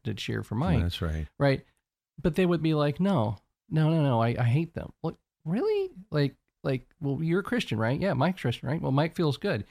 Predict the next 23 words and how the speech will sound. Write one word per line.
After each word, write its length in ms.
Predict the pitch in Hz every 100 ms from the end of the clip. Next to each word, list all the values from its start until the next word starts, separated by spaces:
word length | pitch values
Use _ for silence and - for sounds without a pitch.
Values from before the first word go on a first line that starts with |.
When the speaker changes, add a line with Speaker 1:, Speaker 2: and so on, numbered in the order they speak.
| _ _ _
Speaker 1:
So 180 | - 151
can 180 | 135 131
you 280 | 135 143 139
affirm 520 | - - 120 123 143 147
that 200 | 117 -
Mike's 300 | 113 123 -
feeling," 240 | 135 123
like, 300 | - 120 110 _ _ _ _
I'm 160 | 165 240
amazed 500 | 349 190 208 254 -
at 120 | 180
that. 280 | - - -
Like, 220 | 151 143
there's 240 | 143 156 -
just 220 | 175 -
some 200 | 185 180
level 360 | 156 160 156 135
of 120 | 117
people 400 | - 131 127 123
that 320 | 117 117 113 _ _ _ _ _ -
they 240 | 131 147
don't 460 | 123 143 151 165 170 -
encourage 720 | 143 135 - 139 147 139 123